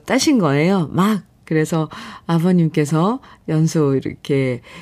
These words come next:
시켜주시나 본데, 아유, 좋은 추억 되겠네요. <laughs> 좋은 시간 가지세요. 팔칠이팔님. 네, 아버님께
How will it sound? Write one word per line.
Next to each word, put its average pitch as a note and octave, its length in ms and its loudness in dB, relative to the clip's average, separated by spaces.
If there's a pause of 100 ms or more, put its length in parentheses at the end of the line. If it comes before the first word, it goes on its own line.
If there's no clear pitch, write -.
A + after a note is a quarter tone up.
(120)
시켜주시나 E3+ 680 -2
본데, C#3 460 0 (300)
아유, B3+ 880 2
좋은 A3 300 2
추억 A3+ 280 -2
되겠네요. E3 800 0 (760)
<laughs> A3 800 -8
좋은 B3 220 4
시간 G3 260 2
가지세요. D3 600 0
팔칠이팔님. F#3 1400 0
네, D#3+ 380 -2
아버님께 D#3 560 -2